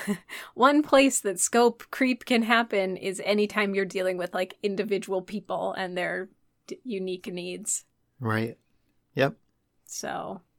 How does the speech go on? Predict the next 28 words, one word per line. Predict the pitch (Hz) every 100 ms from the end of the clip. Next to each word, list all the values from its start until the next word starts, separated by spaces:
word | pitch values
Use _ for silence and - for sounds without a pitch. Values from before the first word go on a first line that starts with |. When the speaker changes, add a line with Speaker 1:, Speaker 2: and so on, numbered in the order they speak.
| _ _ _ _ _ _ _ _ _ _ _
Speaker 2:
So | - 131
that's | 120 185
been | -
a | 185
background | 110 120 113 123 104
hum | - 104 98
for | 95 113 98 104 _ _ _
two | - - 131 117
and |
a | 107
half | 90 107 101 -
of | 117
the | 120
last | 113 110 - - - _ _
three | - 117
years | 110 117 107 107 - - - _
that | - -
Design | 123 104 101
Doc | 101 117 120 -
has | 110
been | 110 107
going | 104 104
on. | 107 - 117 _ _ _ _ _ _ _ -
Speaker 1:
Mm-hmm. | 226 226 226 _ _ _ _ _ _ _
Speaker 2:
So | - - 107
that | 123 165
work | 82 82
contributed | 170 143 - 110 110 101 98 -